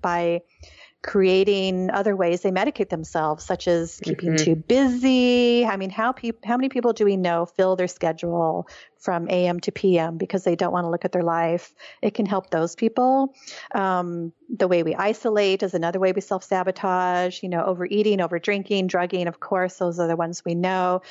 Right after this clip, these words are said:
Speaker 1: So it's also really helpful to people that aren't, um, wanting to get off medication too. And I wanna make this pivotal point too.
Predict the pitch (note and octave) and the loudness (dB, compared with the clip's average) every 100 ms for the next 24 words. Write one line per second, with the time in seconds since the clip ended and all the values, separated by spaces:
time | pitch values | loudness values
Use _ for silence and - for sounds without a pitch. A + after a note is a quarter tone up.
0 | - - - B3+ B3 D#4+ F4 D#4 C#4+ A#3 | -20 -6 0 2 2 -2 0 2 2 2
1 | A3+ A#3 A3+ A3 G3+ G#3+ G#3 G3 F#3+ F3+ | 2 2 0 -2 -2 -2 -2 0 0 0
2 | - _ _ - - F#3 F#3 - - - | -4 _ _ -14 -4 -2 -2 -6 -12 -14
3 | - F#3+ E3+ E3 D#3+ E3 _ - G#3 F#3+ | -6 -2 -2 -4 -8 -10 _ -10 -2 0
4 | F#3+ G3+ F3 E3 E3 F3 - - E3 E3 | 0 -2 -4 -4 -6 -8 -4 -2 -2 -2
5 | D#3+ D#3+ E3 - E3 - F3 D#3 - - | -6 -2 -2 -2 -6 0 2 2 -2 -14
6 | - A#3 A#3 A#3+ C4 C4 - G#3 - G#3 | -4 0 2 2 2 0 -2 -6 -4 -2
7 | G3 F3 F3+ E3+ G3+ - F3 F3 G3 A#3+ | -2 -2 -4 -4 -6 -4 2 4 4 4
8 | C4+ | 2